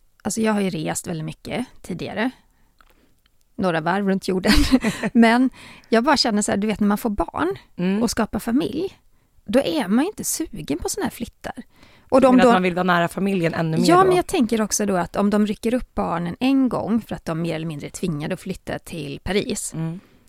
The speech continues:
Speaker 1: Och nu då så rycker de upp barnen, nu går ju näst-, alla av dem går ju i skolan
Speaker 2: Mm.
Speaker 1: liksom. Nu ska de ytterligare då ryckas upp och flytta till U S A. Jag tror inte det är, alltså det kan man ju inte veta.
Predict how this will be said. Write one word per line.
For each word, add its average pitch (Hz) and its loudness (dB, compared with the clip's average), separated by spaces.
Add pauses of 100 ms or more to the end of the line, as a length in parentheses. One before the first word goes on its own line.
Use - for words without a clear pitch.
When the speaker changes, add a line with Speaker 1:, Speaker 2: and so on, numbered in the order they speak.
(200)
Speaker 1:
Och 220 6
nu 254 6
då 226 0
så - -4
rycker 175 -6
de 180 -2
upp - -10
barnen, 160 -4
nu 170 -6
går 233 0
ju 214 0
näst-, - -8
alla 208 0
av 165 -2
dem 170 -6
går 139 -12
ju 131 -14
i 143 -10
skolan 175 -8
Speaker 2:
Mm. 156 -4
Speaker 1:
liksom. - -12 (380)
Nu 214 -4
ska - -2
de 214 0
ytterligare 294 -4
då 170 -4
ryckas - -10
upp - -12
och 165 -12
flytta - -14
till - -14
U 156 -8
S - -8
A. 240 -2 (440)
Jag - -6
tror 359 -4
inte - -10
det - -16
är, - -14 (1080)
alltså - -8 (220)
det - -14
kan 180 -10
man 170 -8
ju 185 -2
inte 170 -10
veta. 175 -10